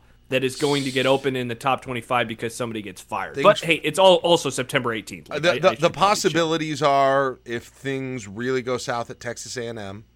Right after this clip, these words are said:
Speaker 2: that could be one.
Speaker 1: Yeah.
Speaker 2: Um,
Speaker 1: Yes.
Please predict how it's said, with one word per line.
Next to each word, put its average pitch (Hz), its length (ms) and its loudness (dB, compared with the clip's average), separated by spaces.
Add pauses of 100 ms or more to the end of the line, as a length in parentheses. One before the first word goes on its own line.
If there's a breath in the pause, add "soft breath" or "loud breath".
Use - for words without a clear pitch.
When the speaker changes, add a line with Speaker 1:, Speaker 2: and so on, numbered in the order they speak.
(600)
Speaker 2:
that 110 220 -10
could 117 140 -14
be 104 140 -8
one. 101 320 -12 (640)
Speaker 1:
Yeah. 98 540 -6
Speaker 2:
Um, 90 160 -14
Speaker 1:
Yes. 135 400 -4